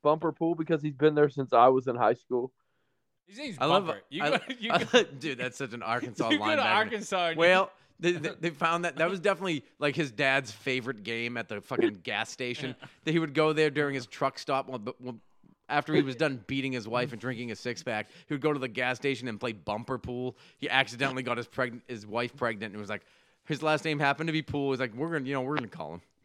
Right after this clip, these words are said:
Speaker 3: We're gonna go ahead
Speaker 1: He
Speaker 3: and
Speaker 1: got,
Speaker 3: name
Speaker 1: he
Speaker 3: him
Speaker 1: gotta
Speaker 3: Bumper."
Speaker 1: go, he's gotta go by Bumper. He's been an Arkansas fan. He's got the most tackles in school history.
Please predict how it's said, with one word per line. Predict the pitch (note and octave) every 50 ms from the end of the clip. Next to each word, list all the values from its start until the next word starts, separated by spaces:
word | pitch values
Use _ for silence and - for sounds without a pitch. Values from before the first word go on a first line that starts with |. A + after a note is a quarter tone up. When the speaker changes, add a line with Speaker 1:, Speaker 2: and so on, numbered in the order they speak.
| - - F#3+ -
Speaker 3:
We're | - E3+ D#3+
gonna | D3 C#3
go | C3+ D3 C#3+
ahead | C#3+ D#3+
Speaker 1:
He | E3+
Speaker 3:
and | F3+
Speaker 1:
got, | - G3 F#3
Speaker 3:
name | F3+ G3
Speaker 1:
he | D#3
Speaker 3:
him | D#3
Speaker 1:
gotta | - F3+ F3+ F3
Speaker 3:
Bumper." | - E3 E3+ D#3 D#3+
Speaker 1:
go, |
he's | F3 F#3 G3+ F#3+
gotta | G3+ F#3 F3 F3
go | E3+ E3+
by | D#3+ E3+ D#3+ D#3
Bumper. | D3+ E3 E3+ E3+ - D3 A#2+
He's | B2+ E3 F#3 F#3
been | E3 E3 G3 G3+ F#3+
an | F3+ -
Arkansas | D#3 E3+ - E3+ F3+ D#3 - E3+ D#3 D3
fan. | - D#3+ D3+ C#3+
He's | D#3 D#3
got | D#3+ G3 F#3+ F#3+
the | F#3
most | F3 F3 F3+ F3+ - _
tackles | - F#3+ E3 E3+ F3 - D#3+ D#3 C#3 C#3
in | D3 C#3
school | _ _ - D#3+ D3+ C#3
history. | D3 D3 - _ - A#2 G2+ G#2